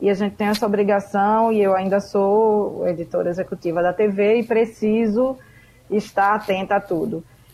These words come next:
É, já recebi várias mensagens de amigas dizendo: "Obrigada pela pergunta, a gente precisava ouvir isso, obrigada por nos representar."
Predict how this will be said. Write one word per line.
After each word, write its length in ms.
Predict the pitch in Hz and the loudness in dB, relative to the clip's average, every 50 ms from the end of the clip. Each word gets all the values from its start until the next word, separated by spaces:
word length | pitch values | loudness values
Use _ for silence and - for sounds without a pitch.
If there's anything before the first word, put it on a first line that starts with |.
| - - - - | -20 -14 -6 -2
É, 560 | - 196 190 185 180 180 180 175 180 180 175 | 2 4 4 6 6 6 6 4 4 4 2
já 160 | 180 185 226 226 | 2 2 2 2
recebi 480 | 247 269 262 262 285 254 208 214 254 | 4 2 2 2 2 2 2 2 2
várias 340 | 226 202 226 240 254 277 262 | 2 2 2 4 4 4 4
mensagens 800 | 247 262 240 240 - - 208 190 196 208 226 240 240 269 262 240 | 4 2 0 0 0 0 2 2 4 2 2 2 2 0 0 2
de 80 | 214 240 | 2 2
amigas 800 | 220 208 202 208 226 247 254 254 254 220 254 254 262 247 202 196 | 2 2 2 2 2 2 2 0 2 2 2 2 2 2 -2 -2
dizendo: 500 | 190 220 208 190 214 214 214 208 196 226 | -2 -2 0 0 0 0 2 2 2 2
"Obrigada 480 | 214 202 220 208 202 214 214 208 214 | 2 2 0 2 2 2 2 2 0
pela 200 | 214 - 202 202 | 0 0 -2 -2
pergunta, 800 | 202 202 190 190 190 175 196 214 226 240 247 254 254 254 254 254 233 | 0 0 -2 -2 0 0 0 2 2 2 2 2 2 2 2 2 2
a 120 | 220 220 | 2 2
gente 180 | 214 226 220 208 | 2 0 -2 -4
precisava 320 | - - - 220 208 175 | -6 -4 -2 -2 0 0
ouvir 600 | 208 196 180 196 185 185 208 233 247 247 247 247 | 0 -2 -2 -2 -2 -2 0 0 2 2 2 2
isso, 220 | 240 220 - - 247 | 0 -2 0 0 0
obrigada 460 | 226 196 208 202 185 220 220 214 202 | 0 2 0 0 2 2 2 2 0
por 180 | 202 - 220 214 | 0 0 0 0
nos 160 | 220 214 185 | 2 0 0
representar." 1080 | 214 202 - 208 202 196 202 185 180 - - 202 208 214 226 226 226 233 233 - - | 0 -2 0 0 -2 -2 -2 -6 -6 -4 -2 0 2 2 2 2 2 0 -2 -6 -14